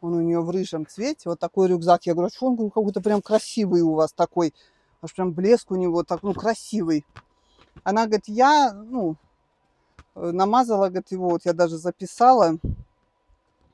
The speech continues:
как она, говорит, намазала, «норковый жир, это русские корни, не вазелин». То есть она говорит, ну, я вот сама то, что я видела, то, что я услышала от клиентки,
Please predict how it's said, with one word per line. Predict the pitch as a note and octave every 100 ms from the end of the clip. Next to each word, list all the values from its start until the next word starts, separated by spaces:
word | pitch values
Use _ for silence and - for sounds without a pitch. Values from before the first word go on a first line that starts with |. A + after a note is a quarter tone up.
| - -
как | F3+
она, | F3
говорит, | F3 E3
намазала, | F3+ F3+ F3 D#3 E3+ - _ _ _ _ _ _
«норковый | F3+ A3+ B3+ - G#3 A3
жир, | F#3+ F#3+ G3+ E3 _ _
это | - E3+ F#3+
русские | G3+ G#3+ - F#3+
корни, | F#3+ - G3 E3 D#3+ D3+ -
не | F3 G#3+
вазелин». | A3 G#3 G3 G#3 G3 A#3 F3+ D#3 _ _ _ _ _ _
То | G3+
есть | F#3 -
она | C3 F3+ G3
говорит, | F3+ F#3 -
ну, | F#3 G3+ F3 D3+ - - _ -
я | F3 F#3+ F#3+
вот | F3 F3+ _ _
сама | - G3+ G3+ F3+
то, | E3+
что | - F3+
я | F#3
видела, | C#4 C#4 F3+
то, | -
что | G3 F#3+
я |
услышала | F3 - F#3 F3
от | -
клиентки, | F3 E3+ D#3+ D#3